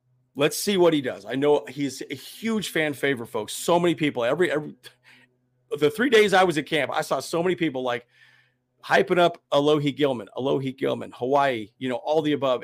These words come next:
And I love seeing that, right? So, guys, I'm just saying this. I'm excited to see what he can do. I'm excited that he is our guy. But this is gonna be big.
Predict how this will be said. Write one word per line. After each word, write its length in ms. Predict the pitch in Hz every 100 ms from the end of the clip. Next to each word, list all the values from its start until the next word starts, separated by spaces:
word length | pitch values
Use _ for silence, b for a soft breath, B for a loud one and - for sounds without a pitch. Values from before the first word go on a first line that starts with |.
| 139
And 200 | 143 131 b b b b _ -
I 100 | 180
love 280 | 190 226
seeing 340 | - 175 156 123
that, 160 | 104
right? 240 | 117 123 123
So, 220 | - 143
guys, 420 | 135 147 151 143 -
I'm 120 | 147
just 220 | 160 208 -
saying 220 | 160 139
this. 200 | 104 - 147
I'm 120 | 156
excited 400 | 147 - 170 190
to 60 |
see 120 | 165 190
what 140 | 170
he 60 | 170
can 160 | 160
do. 300 | 131 123 117 _ _ _
I'm 120 | - 135
excited 520 | 131 - 147 165 151
that 120 | 127
he 160 | 131 165
is 120 | 156
our 140 | 160
guy. 440 | 135 120 117 117 113 _ _ _ _ -
But 140 | 147
this 180 | 220 220
is 80 | 285
gonna 100 | 269
be 80 |
big. 260 | 262 277